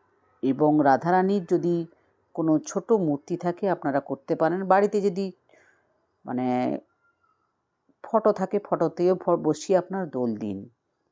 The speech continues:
এবং ভগবানের গান শোনান। ভগবানের, ভগবান কৃষ্ণের যে গান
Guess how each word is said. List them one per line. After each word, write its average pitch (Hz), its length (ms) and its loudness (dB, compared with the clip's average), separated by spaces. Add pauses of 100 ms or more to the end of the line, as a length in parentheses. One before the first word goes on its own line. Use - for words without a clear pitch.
(140)
এবং 220 400 2 (340)
ভগবানের 151 600 0
গান 139 400 -4
শোনান। 107 500 -10
ভগবানের, 147 500 -2 (680)
ভগবান 151 360 2
কৃষ্ণের 170 560 -6
যে 147 100 -4
গান 113 500 -6